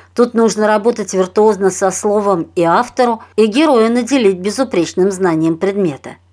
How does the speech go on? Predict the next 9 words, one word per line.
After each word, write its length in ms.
Филологи 720
или 360
литературоведы — 1120
личности 640
увлеченные. 880
Предметом 540
своего 380
филологического 1000
исследования 720